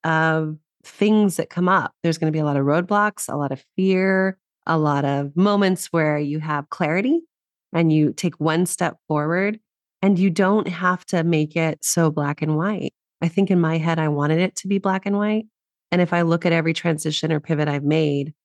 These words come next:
from singing into a coach, into the coach training program, into a business, into a second business, they have all, it's like one big rolling wave. And there has never been a very explicit break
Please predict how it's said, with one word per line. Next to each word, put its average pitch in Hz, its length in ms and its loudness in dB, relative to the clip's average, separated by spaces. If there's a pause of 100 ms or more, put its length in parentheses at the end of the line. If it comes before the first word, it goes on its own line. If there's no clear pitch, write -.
(220)
from 160 140 2
singing 156 640 2
into 156 380 -2
a 160 60 -2
coach, 165 580 0
into 156 200 -6
the 156 100 -2
coach - 260 -4
training 185 400 2
program, 143 440 -2
into 147 260 -2
a 170 80 2
business, 165 880 -2
into 170 760 0
a 196 120 -2
second 214 540 -2
business, 151 400 -4 (520)
they 180 160 2
have 185 160 2
all, 190 540 2
it's 190 220 -4
like 180 160 -4
one 175 320 0
big 165 280 -4
rolling 151 760 -2
wave. 160 640 -6 (360)
And 175 360 2
there 170 120 0
has 170 220 2
never 180 400 2
been 160 300 0
a 156 100 -2
very 143 540 -4 (140)
explicit - 680 -2
break 143 560 -2